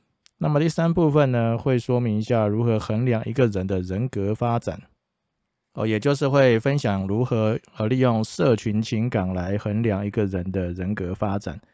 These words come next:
那第四部分呢，是个体心理学如何来协助家庭教育以及学校教育。那最后一部分就是刚刚提到的，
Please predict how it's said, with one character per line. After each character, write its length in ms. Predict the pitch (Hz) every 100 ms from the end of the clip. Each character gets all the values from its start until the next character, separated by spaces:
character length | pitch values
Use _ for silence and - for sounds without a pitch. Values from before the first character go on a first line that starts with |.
| _ _ _ _
那 80 | 123
第 140 | 151
四 160 | - 160
部 180 | 160
分 200 | 147 147
呢， 280 | 117 110 110
是 320 | 110 131 113
个 220 | 107 196 160
体 140 | 107
心 160 | 107 131
理 140 | 104
学 300 | 98 98 95
如 220 | 98 113
何 100 | 123
来 160 | 104 101
协 260 | - 98
助 240 | 101 123 107
家 220 | 117 127
庭 180 | 123 104
教 260 | 120 110
育 260 | 104 101 95 -
以 100 | 87
及 240 | 85 82
学 220 | 98 95
校 240 | 95 120 92
教 260 | 101 92
育。 200 | 90 90 - _ _ _ _
那 100 | 110
最 180 | 143 143
后 100 | 131
一 40 |
部 160 | 123 123
分 220 | 127 110
就 100 | 113
是 100 | 110
刚 160 | 110
刚 140 | 110 110
提 180 | - 95
到 200 | 98 90
的， 180 | -